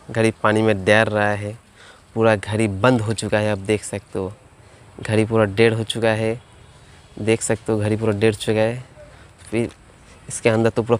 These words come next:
पानी घुस गया है। देख लेता हूँ फिर एक बार, इसके अंदर एक बैटरी भी लगा हुआ है, आप देख सकते हो, घड़ी तो पूरा गया। तो गाइस, ये था हमारा एक्सपेरिमेंट,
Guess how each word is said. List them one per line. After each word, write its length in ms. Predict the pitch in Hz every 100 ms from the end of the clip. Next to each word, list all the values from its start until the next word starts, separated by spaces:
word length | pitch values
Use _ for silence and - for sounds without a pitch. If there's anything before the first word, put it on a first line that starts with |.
| -
पानी 200 | 110 110
घुस 220 | 107 104
गया 100 | 110
है। 160 | 107 101
देख 180 | 110
लेता 220 | 113 107 110
हूँ 100 | 104
फिर 200 | 110 107
एक 280 | 107 -
बार, 200 | 110 110 113 - - - - - -
इसके 200 | - -
अंदर 320 | 110 107 110 - - - - - - - - - - - - - -
एक 240 | 107 104
बैटरी 260 | 104 110 113
भी 120 | 117
लगा 200 | 110 110
हुआ 200 | 110 110
है, 140 | 110
आप 60 | 110
देख 180 | 104 -
सकते 280 | 98 -
हो, 200 | 107 113 135 - - - - - - - -
घड़ी 140 | 107 107
तो 100 | 107
पूरा 320 | 113 107 107 -
गया। 360 | 110 104 104 101 98 - - - - - - - -
तो 80 | 104
गाइस, 420 | 110 113 120 - - -
ये 100 | 117
था 100 | 113
हमारा 280 | 110 117 113
एक्सपेरिमेंट, 680 | 107 - 120 120 123 120